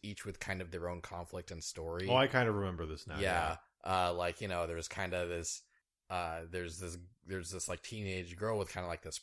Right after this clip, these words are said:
Speaker 1: preppy aesthetic that
Speaker 2: Mm-hmm.
Speaker 1: doesn't, that doesn't really wanna get involved in the whole Pokemon thing, but her
Speaker 2: <laughs>
Speaker 1: brother wants her to catch a Pokemon for her. There's this, there's this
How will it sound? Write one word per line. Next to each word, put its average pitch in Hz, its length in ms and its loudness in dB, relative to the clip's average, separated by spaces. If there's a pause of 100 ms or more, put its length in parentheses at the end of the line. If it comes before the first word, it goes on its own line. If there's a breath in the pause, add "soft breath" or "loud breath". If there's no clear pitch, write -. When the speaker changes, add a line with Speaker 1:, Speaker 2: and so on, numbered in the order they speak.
(120)
Speaker 1:
preppy 98 440 0
aesthetic 95 680 2
that 90 100 0
Speaker 2:
Mm-hmm. 82 80 0
Speaker 1:
doesn't, 87 420 0 (200)
that 92 140 -4
doesn't 87 380 -2
really 82 560 -4 (100)
wanna 92 360 -2
get 95 180 0
involved 90 420 2
in 85 240 -4
the 85 100 -4
whole 92 220 -2
Pokemon 85 600 -2
thing, 85 300 -2
but 80 100 2
her 82 100 0
Speaker 2:
<laughs> - 0 -
Speaker 1:
brother 85 380 0
wants 78 260 -2
her 80 80 -8
to 82 80 -10
catch - 300 -4
a - 40 -16
Pokemon 85 440 -2
for 85 160 -2
her. 85 280 0 (300 soft breath)
There's 90 340 0
this, 87 480 2 (480 soft breath)
there's 98 260 -2
this 92 280 -2